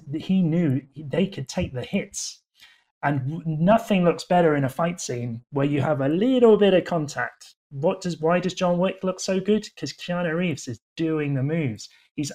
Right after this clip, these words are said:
actually doing these judo throws. He's throwing people to the ground. He's actually, there's full contact, or what can be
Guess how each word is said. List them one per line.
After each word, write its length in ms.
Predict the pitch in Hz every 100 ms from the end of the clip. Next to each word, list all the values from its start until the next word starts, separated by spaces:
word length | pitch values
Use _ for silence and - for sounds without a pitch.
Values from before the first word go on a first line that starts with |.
| -
actually 440 | 175 165 - 147
doing 280 | 135 165 160
these 160 | 131 -
judo 360 | 165 170 139
throws. 400 | 127 - 117 113
He's 160 | 127 -
throwing 320 | - 165 147
people 280 | 156 143 139
to 140 | -
the 80 | 120
ground. 380 | - 151 143 139 _ _ _
He's 220 | - 160 156
actually, 560 | 160 - 147 139 135
there's 260 | 139 139 -
full 640 | - 165 156 143 131 127 - _ _ _
contact, 640 | - 214 202 135 123 - 143
or 240 | 139 135
what 300 | 135 135 131
can 140 | - 127
be 200 | 123